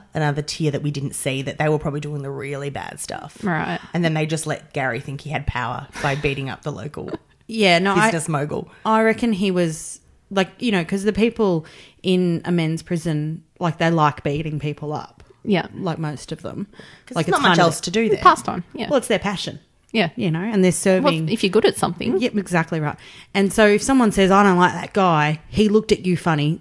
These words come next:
Speaker 3: they'll beat them up. Like,
Speaker 2: Okay.
Speaker 3: that's not hard to arrange. You know what I mean?
Speaker 2: That
Speaker 1: Yeah.
Speaker 2: guy walks funny.
Speaker 3: Yeah, that guy walks funny. He doesn't have a leg.
Speaker 1: If you
Speaker 3: Bruh.
Speaker 1: were saying,
Speaker 3: <laughs>
Speaker 1: yeah, Gaz Cam was orchestrating corruption of all the guards
Speaker 3: Yeah, I
Speaker 1: and
Speaker 3: don't think
Speaker 1: nah.
Speaker 3: that, nah.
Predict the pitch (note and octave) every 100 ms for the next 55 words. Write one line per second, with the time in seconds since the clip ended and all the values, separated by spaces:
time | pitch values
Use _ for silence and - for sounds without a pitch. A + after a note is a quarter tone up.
0 | - F#3+ G3 G3 D#3 D#3 D3 - - _
1 | _ F3 E3 G3 F#3 F3+ F3 D3 F3 F3
2 | E3 D#3+ D3+ D3 C#3 - - - - _
3 | - - _ F#3+ E3+ D#3+ D3 A#3+ F#4 B3
4 | F3 E3 E3+ - - - F3 G3+ A3 G3+
5 | G3 G3 G3 F3+ G3+ - E3 D3+ - A#3+
6 | G3+ F3+ E3+ F#3 G#3+ A#3 G#3 E3 - -
7 | D4 E4 - E4+ D#4 - A3+ F#3+ A3 A#3
8 | D#3 F3 - D#4 - F3+ E3+ E3 G3 D#3+
9 | D#3 D3+ D3 D3+ - D3+ D3 C#3+ C#3 C3+
10 | - _ _ - D#3 - D#3+ D3+ D3 D3
11 | C#3+ C#3+ C#3+ C#3 C#3 C#3+ F3 C#3+ C#3+ C3+
12 | D3 C3+ C3+ - -